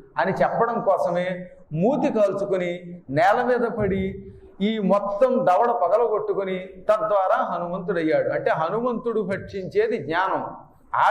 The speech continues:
జ్ఞానం కూడా ఒకేసారి తొందరపడి భక్షించబోయి, మళ్ళీ క్రమంగా ఆ సూర్యుడినే గురువుగా చేసుకుని ఆయన దగ్గరే నేర్చుకున్నాడు విద్యలన్నీ. సూర్యుడు ఆయనకి గురువు.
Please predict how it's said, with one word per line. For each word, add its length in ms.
జ్ఞానం 440
కూడా 260
ఒకేసారి 460
తొందరపడి 480
భక్షించబోయి, 1120
మళ్ళీ 260
క్రమంగా 480
ఆ 240
సూర్యుడినే 580
గురువుగా 460
చేసుకుని 420
ఆయన 220
దగ్గరే 240
నేర్చుకున్నాడు 560
విద్యలన్నీ. 640
సూర్యుడు 460
ఆయనకి 360
గురువు. 440